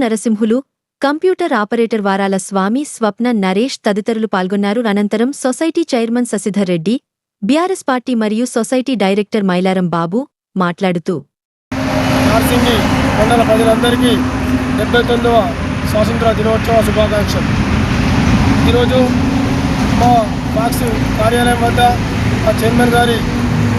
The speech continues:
Speaker 2: ఆధ్వర్యంలో డైరెక్టర్లు, సిబ్బంది, చేసిన నాయకులు అందరూ కలిసి ఈ యొక్క జాతీయ జెండాని ఎగురవేయడం జరిగింది. వారి చెర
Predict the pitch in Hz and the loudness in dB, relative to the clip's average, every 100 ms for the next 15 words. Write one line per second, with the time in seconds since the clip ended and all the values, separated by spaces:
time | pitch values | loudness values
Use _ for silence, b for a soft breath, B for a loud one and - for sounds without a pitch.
0 | - 160 233 160 240 - 254 - - - | 2 2 2 2 2 2 2 0 0 -2
1 | - - - 233 247 247 247 247 247 247 | -2 0 2 2 2 2 2 2 2 0
2 | - - - - - 247 247 247 247 240 | -2 -2 0 0 2 2 2 0 0 0
3 | - - - - - 254 247 226 214 226 | 0 0 0 0 2 2 2 2 2 2
4 | 233 240 247 240 - - - - - - | 2 0 0 -2 -4 -4 -2 -2 -2 -2
5 | - - - - - 254 233 202 - - | -2 -2 0 0 2 2 2 0 -2 -4
6 | - - - - - - - - 220 226 | -4 -4 -4 -4 -4 -4 -4 -4 -2 0
7 | 254 233 220 226 196 208 220 240 226 226 | 0 0 2 2 2 0 0 2 2 2
8 | 226 226 208 - - - - - 220 233 | 2 2 -2 -4 -8 -8 -8 -4 0 2
9 | 233 233 220 220 220 202 156 - - - | 2 2 0 0 2 0 -4 -8 -10 -10
10 | - - - - - - - - - - | -10 -8 -8 -8 -8 -8 -8 -8 -6 -6
11 | - - - - - - 247 240 208 - | -6 -6 -6 -8 -6 0 2 2 -2 -6
12 | - - - - 226 | -10 -10 -10 -6 -2